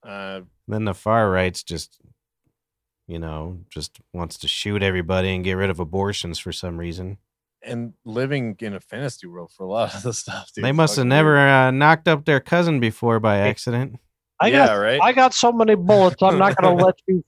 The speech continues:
Speaker 3: fucking waste a kid without that bullet going in him.
Speaker 1: <laughs>
Speaker 2: It's funny, 'cause I don't think there's much of each,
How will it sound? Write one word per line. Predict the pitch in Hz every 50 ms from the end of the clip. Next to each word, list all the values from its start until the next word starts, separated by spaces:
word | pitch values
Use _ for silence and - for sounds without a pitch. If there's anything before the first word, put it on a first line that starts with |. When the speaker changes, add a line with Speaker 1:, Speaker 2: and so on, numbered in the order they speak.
| _
Speaker 3:
fucking | - 190 185 - 180 160 165 170
waste | 180 180 180 - -
a | 165 156 - - -
kid | 196 180 - _ -
without | 143 143 - 156 156 160 _ -
that | 156 151 139 -
bullet | - 170 160 156 143 147 - _ _ - 123
going | 98 156 147 147 143 143 139
in | 131 120
him. | 120 120 _ _ _ _ _ _ _ _ _ _ - 131
Speaker 1:
<laughs> | 139 135 - 180 165 139 - 170 139 127 - 135 120 113 92 - 127 120 104 - - -
Speaker 2:
It's | 123 117 120 120 -
funny, | - 190 233 254 143 123 113
'cause | - 139 117
I | 131 151 180
don't | 175 165 156
think | 165 156 151
there's | 135 127 117 101 98
much | 98 98 107 127 139 - -
of | 104 85
each, | 92 107 131 165 160 - - -